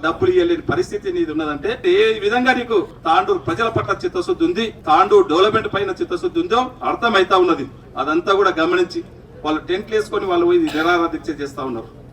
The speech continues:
ఆ రోజు నేను ఒకటే చెప్పిన, "మీరు నిరాహార దీక్ష చేయకండి, నేను మీకు ఇప్పిస్తాను, నా మీద నమ్ముకోండి" అని చెప్తే కలెక్టర్ని ఆర్డీఓ ఆఫీస్కి తీసుకొచ్చి వాళ్ళకి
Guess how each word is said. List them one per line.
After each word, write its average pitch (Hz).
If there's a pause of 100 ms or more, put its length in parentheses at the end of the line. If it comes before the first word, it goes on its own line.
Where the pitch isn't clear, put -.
(160)
ఆ 127
రోజు 170
నేను 151
ఒకటే 165
చెప్పిన, - (500)
"మీరు 135
నిరాహార 175
దీక్ష 160 (100)
చేయకండి, 185 (420)
నేను 151
మీకు 151
ఇప్పిస్తాను, 185
నా 156
మీద 156
నమ్ముకోండి" 170
అని -
చెప్తే - (520)
కలెక్టర్ని 202 (200)
ఆర్డీఓ 160
ఆఫీస్కి 156
తీసుకొచ్చి 143 (640)
వాళ్ళకి 160